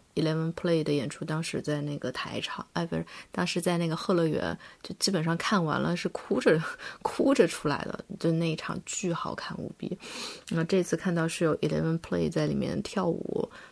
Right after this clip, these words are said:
所以就，所以就买了票去。呃，空间，空间很大，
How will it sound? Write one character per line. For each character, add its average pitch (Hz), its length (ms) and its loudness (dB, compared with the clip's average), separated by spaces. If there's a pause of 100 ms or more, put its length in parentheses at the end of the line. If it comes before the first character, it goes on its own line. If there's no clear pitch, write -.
所 - 200 0
以 151 120 4
就， 151 320 2 (880)
所 - 160 2
以 170 60 6
就 170 100 0
买 165 220 2
了 - 180 -4
票 160 320 2
去。 - 400 -2 (720)
呃， 156 720 0 (180)
空 220 260 6
间， 214 260 6
空 226 220 4
间 233 160 8
很 - 200 -2 (120)
大， 165 400 2